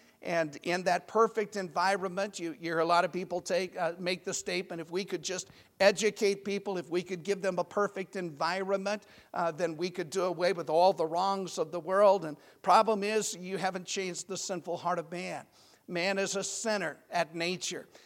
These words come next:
A man is depraved apart from the Lord Jesus Christ. That's gonna be revealed at the end of the millennial reign of Jesus Christ.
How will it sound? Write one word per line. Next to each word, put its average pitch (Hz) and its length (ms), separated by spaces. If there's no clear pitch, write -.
A 165 100
man 170 280
is 185 140
depraved 202 760
apart 175 420
from 175 180
the 170 120
Lord 170 260
Jesus 180 400
Christ. 185 380
That's 165 160
gonna 175 180
be 175 160
revealed 190 640
at 160 160
the 175 200
end 165 280
of 160 140
the 175 80
millennial 160 520
reign 156 400
of 151 140
Jesus 147 400
Christ. 160 500